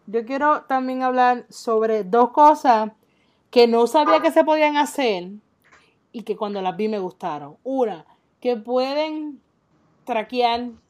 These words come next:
a las personas a través del teléfono, de la señal del teléfono, para ubicarlas mejor, ¿sabes? El tardis y toda la maquinaria del doctor. Si se había hecho antes, honestamente no recuerdo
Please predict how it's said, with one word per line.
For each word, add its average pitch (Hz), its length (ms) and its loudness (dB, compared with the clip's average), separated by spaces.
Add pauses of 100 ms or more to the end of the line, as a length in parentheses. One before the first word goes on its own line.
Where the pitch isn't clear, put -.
(220)
a 220 120 -4
las 208 160 -2
personas 226 480 -6
a 214 100 0
través 196 360 -4
del 220 200 -4
teléfono, 202 600 -4
de 165 100 -8
la 160 60 -10
señal 175 300 -14
del 180 160 -10
teléfono, 170 600 -12 (480)
para 190 180 -2
ubicarlas 190 540 -2
mejor, 180 560 -8
¿sabes? 165 300 -8
El 147 80 -16 (100)
tardis 180 500 -8
y 156 80 -14
toda 170 480 -6 (480)
la 190 80 -10
maquinaria 185 500 -6
del 180 160 -4
doctor. 175 500 -4 (200)
Si 254 540 -6
se - 260 -4
había 247 380 4
hecho 311 260 2
antes, 302 380 0
honestamente 233 680 -4
no 220 200 -4
recuerdo 202 800 -2